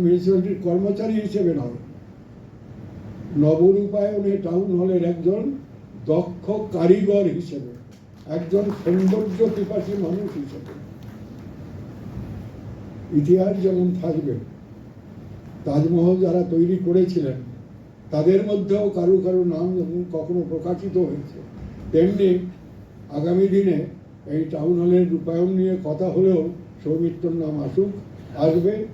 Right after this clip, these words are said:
এটা আমার আপনাদের কাছে প্রত্যাশা রইল। আর একটা কথা বলবো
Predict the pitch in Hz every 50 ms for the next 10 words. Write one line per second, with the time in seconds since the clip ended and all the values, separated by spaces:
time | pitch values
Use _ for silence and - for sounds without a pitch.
0 | - - - 156 151 156 175 160 160 165 170 196 233 - - - - - 143 143
1 | 147 170 165 160 170 147 160 156 147 160 147 147 151 143 143 - 156 143 143 143
2 | 147 139 131 123 123 120 120 117 - - - - - - - - - - - -
3 | - - - - - - - - - - - - - - - - 147 156 160 160
4 | 160 - 190 180 156 175 180 180 175 165 170 175 185 190 208